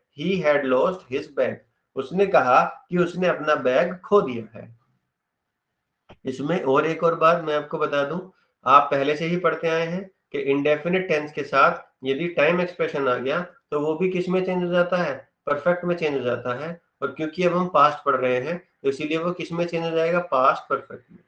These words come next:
यदि past indefinite के साथ time expression आ गया तो वो किस में change हो जाएगा, past perfect में।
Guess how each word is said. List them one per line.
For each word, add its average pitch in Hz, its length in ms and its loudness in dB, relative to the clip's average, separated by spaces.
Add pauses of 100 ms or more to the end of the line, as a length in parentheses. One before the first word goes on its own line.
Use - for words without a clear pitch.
(1000)
यदि 127 220 -4 (120)
past 175 340 6
indefinite 135 500 -4
के 131 100 -4
साथ 147 360 0
time 165 240 2
expression 135 480 -6
आ 120 100 -2
गया 135 200 -4 (340)
तो 139 140 2
वो 165 120 2
किस 160 220 -8
में 180 140 0
change 175 200 0
हो 170 80 0
जाएगा, 170 340 4
past 147 440 0
perfect 120 400 -6
में। 113 140 -18